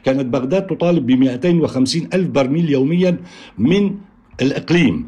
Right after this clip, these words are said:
الآن بغداد تطالب بأربعمائة وخمسين ألف برميل يوميًا، الضعف. كردستان مطالبة بالضعف، وبالتالي سقف المطالب في بغداد يرتفع كل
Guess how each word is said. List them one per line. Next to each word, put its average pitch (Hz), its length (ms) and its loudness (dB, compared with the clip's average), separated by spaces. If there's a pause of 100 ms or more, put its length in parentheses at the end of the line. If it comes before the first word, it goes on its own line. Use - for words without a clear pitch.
(160)
الآن 139 540 0
بغداد 131 400 -2
تطالب 156 440 -2
بأربعمائة 147 840 -2
وخمسين 143 760 -2
ألف 196 220 0
برميل 143 440 0
يوميًا، 127 600 2 (280)
الضعف. 117 720 -2
كردستان 123 560 0
مطالبة 139 560 0
بالضعف، 143 640 -2 (320)
وبالتالي 120 800 0 (420)
سقف - 520 -6
المطالب 131 500 2
في 156 180 -4
بغداد 135 460 0
يرتفع 165 540 -2
كل 170 380 0